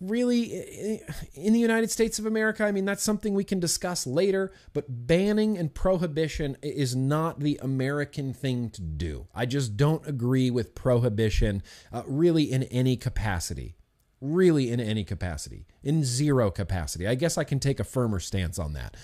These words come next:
I don't agree with prohibition in any capacity. How are you doing, Jay Hayes? I'm glad to have you here, buddy.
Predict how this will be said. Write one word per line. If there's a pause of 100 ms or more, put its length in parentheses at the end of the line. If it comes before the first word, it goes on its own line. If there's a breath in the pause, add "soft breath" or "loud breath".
(180 loud breath)
I
don't
agree
with
prohibition (280 loud breath)
in (100)
any
capacity. (320 soft breath)
How
are
you
doing,
Jay
Hayes?
I'm
glad
to
have
you
here,
buddy.